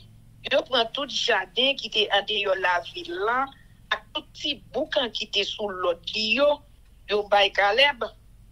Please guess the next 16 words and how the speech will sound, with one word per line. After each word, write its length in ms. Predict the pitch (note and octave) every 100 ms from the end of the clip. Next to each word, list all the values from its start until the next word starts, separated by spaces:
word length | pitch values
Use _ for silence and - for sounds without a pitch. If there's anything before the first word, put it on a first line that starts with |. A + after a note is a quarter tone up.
| - - - - - - - - -
Piti 340 | G#3 G#3 B3+
gason 440 | - C4 B3 - B3
Jefone 600 | A3 G#3 G#3 G3+ G3+ A#3
ya. 180 | G#3 - - - - - - - - - - -
Ou 180 | - G3+
rele 340 | A3 A#3 B3+ C#4
l 80 | -
pal. 320 | - B3+ - - - - - - - - - -
Men 180 | C#4 F4+ -
lavil 520 | C#4 C#4 C4+ D#4+ F#4 F4
yo 180 | F4+ F#4+
te 200 | G4 D4
bay 380 | - A#3 A3 G#3+
moun 260 | A3 A#3
fanmi 520 | A3 - A3 G#3 B3 -
Arawon, 720 | G3+ F3 F#3 F3+ A#3+ D#4 E4